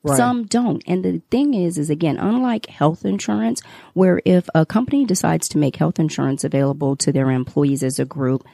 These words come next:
Speaker 2: they are mandated
Speaker 1: Right.
Speaker 2: to pay a percentage.
Speaker 1: Sure.
Speaker 2: Again, with aflac, they don't have to pay anything. And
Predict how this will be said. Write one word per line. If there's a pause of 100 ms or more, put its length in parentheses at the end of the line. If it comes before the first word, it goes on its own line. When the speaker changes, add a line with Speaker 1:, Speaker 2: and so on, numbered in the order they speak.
(340)
Speaker 2:
they
are
mandated
Speaker 1:
Right.
Speaker 2:
to
pay
a
percentage.
Speaker 1:
Sure. (280)
Speaker 2:
Again,
with
aflac,
they
don't
have
to
pay
anything.
And